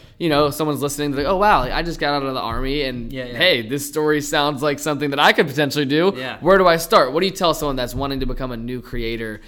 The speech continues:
Speaker 1: in terms of picking a platform, attacking it from different angles? Is, like, what's your advice to someone like that?
Speaker 2: Well, like, my first advice is, how much do these platforms cost for you to use?
Speaker 1: Zero.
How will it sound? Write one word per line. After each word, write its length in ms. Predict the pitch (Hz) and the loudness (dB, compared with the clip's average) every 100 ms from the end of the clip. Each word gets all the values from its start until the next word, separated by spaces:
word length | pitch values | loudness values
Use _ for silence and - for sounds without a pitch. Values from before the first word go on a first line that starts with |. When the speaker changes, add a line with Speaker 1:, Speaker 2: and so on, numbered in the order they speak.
| - | -14
Speaker 1:
in 80 | 117 | -12
terms 220 | 113 127 | -8 -6
of 260 | 120 107 - | -6 -8 -8
picking 240 | 151 131 | -8 -8
a 60 | 113 | -10
platform, 720 | - 165 - 151 147 139 135 | 0 0 0 -4 -4 -2 -4
attacking 480 | 113 - 127 139 127 | -8 -8 -8 -8 -10
it 100 | 120 | -10
from 160 | 120 | -12
different 300 | 113 113 113 139 | -12 -14 -12 -8
angles? 400 | 165 165 165 127 | -4 -4 -4 -4
Is, 80 | |
like, 180 | 123 110 - - | -8 -12 -18 -14
what's 240 | - 151 151 | -4 -4 0
your 140 | 151 | -2
advice 320 | 123 120 120 - | -2 -6 -6 -6
to 80 | |
someone 240 | 113 107 104 | -8 -10 -10
like 180 | 101 92 | -12 -12
that? 240 | 92 - | -14 -10
Speaker 2:
Well, 80 | 131 | -10
like, 400 | 123 117 - - | -10 -12 -16 -16
my 140 | 120 | -16
first 320 | - 143 147 | -10 -10 -10
advice 400 | 127 123 123 117 | -14 -14 -12 -12
is, 400 | 123 117 117 113 | -14 -12 -12 -14
how 160 | - 131 | -14 -12
much 160 | 139 - | -12 -14
do 80 | |
these 160 | 127 117 | -16 -18
platforms 560 | - 117 101 117 107 - | -12 -12 -12 -16 -16 -12
cost 300 | 110 107 - | -12 -12 -14
for 100 | 113 | -14
you 80 | |
to 60 | 110 | -12
use? 480 | 117 135 - - - - _ - - _ - _ - | -12 -12 -16 -20 -20 -20 _ -20 -20 _ -20 _ -16
Speaker 1:
Zero. 380 | 104 104 107 | -12 -10 -8